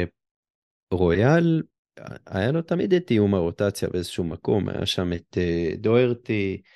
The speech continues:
אה, הביאו את ספנס, אז אולי לאיזה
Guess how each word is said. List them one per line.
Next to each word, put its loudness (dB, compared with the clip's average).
אה, -2
הביאו 4
את -4
ספנס, 2
אז -6
אולי 2
לאיזה 0